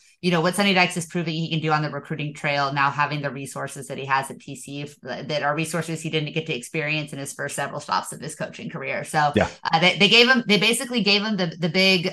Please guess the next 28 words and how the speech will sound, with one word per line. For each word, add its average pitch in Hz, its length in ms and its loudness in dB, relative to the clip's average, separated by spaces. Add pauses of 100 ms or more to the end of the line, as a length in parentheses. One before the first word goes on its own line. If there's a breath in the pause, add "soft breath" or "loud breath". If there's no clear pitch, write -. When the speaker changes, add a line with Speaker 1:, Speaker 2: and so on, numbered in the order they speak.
Speaker 1:
you 185 140 0
know, 151 200 2
open 185 260 2
checkbook 170 480 0
and 160 100 -4
said, 160 120 0
"Don't 165 180 2
screw - 240 -2
it 165 40 4
up." 202 240 10
And 156 140 0
so 175 160 0
far, 190 320 8
it 160 100 2
seems 175 160 -2
like 175 160 -2
he's, 170 240 2
uh, 160 180 4
being 170 140 2
a 160 60 -2
pretty 170 180 0
good 165 180 -2
steward 170 380 0
of 135 140 -2
the 139 40 -8
resources 151 520 -6
he's 143 180 -10
got. 143 240 2